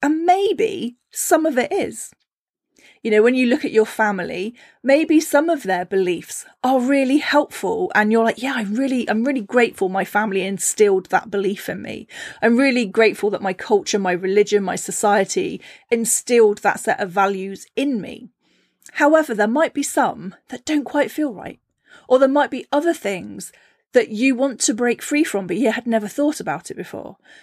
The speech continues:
So it's important to go back and think about,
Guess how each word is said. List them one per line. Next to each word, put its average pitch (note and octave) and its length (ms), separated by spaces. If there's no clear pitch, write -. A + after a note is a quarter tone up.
So C4 200
it's A#3+ 140
important C#4+ 600
to C4+ 80
go A#3 220
back - 500
and A#3+ 220
think D4+ 220
about, G3 460